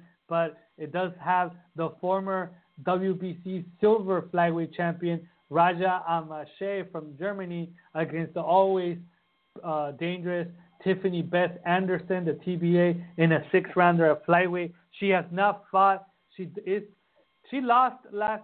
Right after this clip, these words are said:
year. I think it was, uh, it wasn't last year. I think it was in, uh, she suffered her one and only loss against, uh, Ana Arrazola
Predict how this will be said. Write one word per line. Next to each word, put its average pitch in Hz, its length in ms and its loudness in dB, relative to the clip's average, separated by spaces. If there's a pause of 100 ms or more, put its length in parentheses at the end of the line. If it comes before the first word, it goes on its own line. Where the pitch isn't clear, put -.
year. 220 260 -8
I 180 60 -6
think 233 240 -18
it 302 40 -12
was, 220 240 -12
uh, 175 220 -8 (180)
it 175 80 -16
wasn't 190 260 -12
last 139 180 -12 (100)
year. 143 180 -8
I 131 40 -10
think 214 220 -8
it 240 40 -6
was 202 180 -2
in, 156 180 -6
uh, 139 180 -8 (480)
she 175 160 2 (240)
suffered 240 320 2
her 170 160 2
one 147 420 2
and 180 140 -2
only 185 220 -2
loss 160 340 4 (500)
against, 156 480 -8 (1120)
uh, 147 260 -6 (140)
Ana 185 240 2
Arrazola 165 880 0